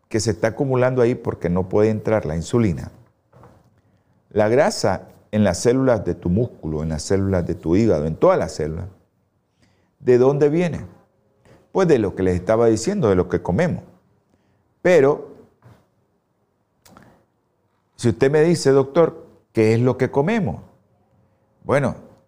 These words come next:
si tú comes adecuadamente, pues vas a prevenir la diabetes, incluso la vas a curar con alimentos.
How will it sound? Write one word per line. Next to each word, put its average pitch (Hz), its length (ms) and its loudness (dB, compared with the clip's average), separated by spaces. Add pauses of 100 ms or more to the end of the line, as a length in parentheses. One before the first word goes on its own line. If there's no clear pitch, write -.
(180)
si 120 140 0
tú - 380 -4
comes 117 640 -2
adecuadamente, 107 1000 0 (520)
pues 95 180 0
vas 95 180 0
a 87 120 -4
prevenir 104 420 0
la 127 140 0
diabetes, 113 560 -2
incluso 123 840 -2 (400)
la 95 180 -2
vas 104 220 -2
a 117 120 -4
curar 170 400 -2 (680)
con 113 200 0
alimentos. 113 720 -4